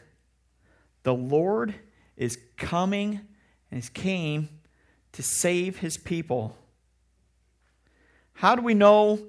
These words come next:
this is the one? How do we know this is the Messiah? There's supposed to be a lot of people. A lot of people are popping up saying, "I am the Messiah, I am he, here, here I am." But none of them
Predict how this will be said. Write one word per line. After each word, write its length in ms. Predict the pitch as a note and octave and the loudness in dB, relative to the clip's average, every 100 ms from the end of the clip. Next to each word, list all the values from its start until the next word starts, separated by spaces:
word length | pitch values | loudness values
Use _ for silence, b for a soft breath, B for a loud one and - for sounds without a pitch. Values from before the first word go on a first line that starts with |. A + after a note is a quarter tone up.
| - - | -16 -14
this 360 | C3 F3+ G#3 | 2 4 4
is 200 | G#3 F3+ | 2 0
the 80 | E3 | -2
one? 420 | D3+ E3 C3+ A#2 - | -2 0 0 -2 0
How 100 | G3 | 0
do 80 | A#3 | 2
we 120 | A3 | 2
know 220 | G3+ G3 | 4 4
this 360 | D#3+ F3 A3+ F#3+ | 4 4 4 2
is 100 | D#3 | -4
the 80 | |
Messiah? 540 | D3+ C#3 F3+ E3+ C#3 B2 B B - | -4 -2 0 2 2 0 B B -2
There's 160 | E3+ | -2
supposed 260 | - A3 A3 | 2 0 0
to 40 | |
be 80 | F#3+ | -2
a 60 | D#3+ | 2
lot 260 | F3 G#3 | 4 6
of 80 | G3 | 4
people. 400 | - D#3+ C3+ - B - | -2 -2 -2 -4 B 4
A 60 | |
lot 80 | G3+ | 6
of 80 | A#3+ | 6
people 220 | B3+ G#3+ | 4 2
are 40 | F3 | 4
popping 440 | - F#3 G#3 F#3+ | 4 2 2 -2
up 100 | F3+ | -2
saying, 240 | - F3+ | -2 -2
"I 280 | - F#3 F#3+ | 0 4 4
am 120 | G3 | 4
the 80 | F#3 | 0
Messiah, 380 | F3 F3+ F3 E3 | -2 2 4 4
I 160 | D#3+ F#3 | 2 2
am 140 | F3+ | 0
he, 280 | E3 F3+ F3 | -4 -4 -4
here, 380 | F3+ F#3 F3+ B B - | 0 0 0 B B 0
here 180 | G#3+ G3+ | 6 8
I 120 | G3 | 6
am." 440 | F3 F3 E3+ E3+ b b b b b - | 4 4 4 0 b b b b b 2
But 100 | D#3 | 4
none 240 | E3 F3+ | 4 6
of 180 | F3+ E3 | 4 4
them 460 | D3 C3 B2+ C3 | 4 4 4 0